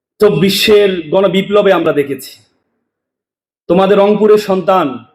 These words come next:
আবু সাইদ হাত দিয়ে তার পূর্বপুরুষদেরকে মনে করিয়ে দিয়েছেন যে নুরুদ্দিন জীবন দিয়েছে এই,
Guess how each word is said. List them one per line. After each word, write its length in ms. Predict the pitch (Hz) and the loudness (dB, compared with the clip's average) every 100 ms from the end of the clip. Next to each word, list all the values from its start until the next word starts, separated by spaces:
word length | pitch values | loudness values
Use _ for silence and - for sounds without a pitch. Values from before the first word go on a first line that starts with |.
| _ _ _ _ _ _ _ _ _ _ _ _ _ 180 | _ _ _ _ _ _ _ _ _ _ _ _ _ -6
আবু 200 | 185 190 | 0 0
সাইদ 400 | - 220 214 196 - - _ _ _ _ _ _ _ _ _ - | 2 2 2 0 -4 -20 _ _ _ _ _ _ _ _ _ -4
হাত 420 | 196 220 196 170 | 0 2 0 0
দিয়ে 520 | 226 233 175 - - _ _ - | 2 4 4 0 -10 _ _ -2
তার 220 | 196 196 | 0 2
পূর্বপুরুষদেরকে 960 | 214 214 220 196 214 202 208 214 220 208 | 0 0 0 0 -2 0 0 2 2 2
মনে 280 | 208 214 | 2 0
করিয়ে 340 | 214 208 214 214 | 0 2 2 2
দিয়েছেন 640 | 208 208 233 254 285 359 - _ _ _ _ _ _ 131 | 2 0 2 2 0 -4 -10 _ _ _ _ _ _ -2
যে 140 | 180 | 2
নুরুদ্দিন 500 | 214 254 190 254 247 | 2 2 2 2 2
জীবন 300 | 240 247 240 | 2 2 0
দিয়েছে 360 | 240 240 - 254 | 2 2 2 4
এই, 480 | 240 240 226 214 | 4 2 -2 -4